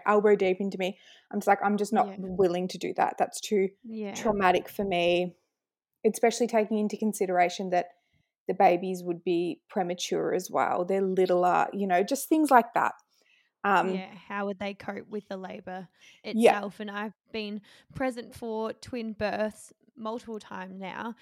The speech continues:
Speaker 2: and, you
Speaker 1: Yeah.
Speaker 2: know, most of the time that first baby comes down really well and is born vaginally without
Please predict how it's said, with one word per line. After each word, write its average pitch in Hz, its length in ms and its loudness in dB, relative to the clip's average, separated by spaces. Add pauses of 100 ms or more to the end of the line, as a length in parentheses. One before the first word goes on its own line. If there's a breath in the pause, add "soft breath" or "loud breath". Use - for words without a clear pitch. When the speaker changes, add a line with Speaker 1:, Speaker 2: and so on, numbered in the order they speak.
(220 soft breath)
Speaker 2:
and, 208 200 -4
you 220 60 8
Speaker 1:
Yeah. 196 80 6
Speaker 2:
know, 202 260 -4 (800)
most 214 300 -8
of 214 80 -20
the 214 80 -12
time 196 320 -12
that 196 160 -14
first 202 340 -10
baby 202 440 -12
comes 196 360 -14
down 190 420 -10 (340)
really 247 320 -4
well 208 340 0
and 208 180 -6
is 196 220 -10
born 196 540 -8 (200)
vaginally 190 760 -10 (120)
without 202 480 -10